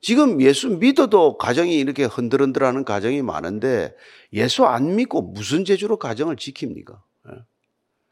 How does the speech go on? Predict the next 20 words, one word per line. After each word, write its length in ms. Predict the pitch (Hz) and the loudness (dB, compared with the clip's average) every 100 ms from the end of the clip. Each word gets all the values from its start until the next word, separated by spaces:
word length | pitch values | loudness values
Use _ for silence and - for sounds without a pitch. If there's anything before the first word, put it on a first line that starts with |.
| _ | _
그게 220 | - 254 | -4 -2
지금 120 | 247 | -2
가정마다 540 | - 156 202 254 269 247 | 0 2 2 4 4 2
지금 380 | - 196 185 127 _ _ - | 0 -2 -4 -4 _ _ -12
이렇게 220 | 208 190 | -6 -6
약간만 520 | 147 - - 254 233 | -6 -8 -4 -2 -2
들춰보면은 840 | 214 151 - 214 208 214 185 131 - _ _ _ _ _ _ - | -2 -4 0 0 2 0 0 -2 -8 _ _ _ _ _ _ -10
이제 140 | - 156 | -4 -2
썩어 360 | - - 330 | 2 4 4
문드러진 540 | 175 170 208 254 190 147 | 2 2 2 0 0 -2
가정이 320 | 123 170 165 | 0 0 -2
한둘입니까, 800 | 107 - 320 349 233 - - - | -4 -4 -4 -4 -6 -8 -12 -16
정말? 380 | - 123 120 107 _ _ _ | -18 -18 -20 -20 _ _ _
눈, 260 | 123 147 | -4 -2
코 260 | 156 - - | -2 -6 -6
뜰 140 | - | -8
수 160 | 143 - | -8 -6
없는 260 | 113 113 117 | -6 -6 -6
가정들이 480 | 87 85 - - | -6 -8 -10 -12
말이죠. 320 | - - - | -12 -14 -16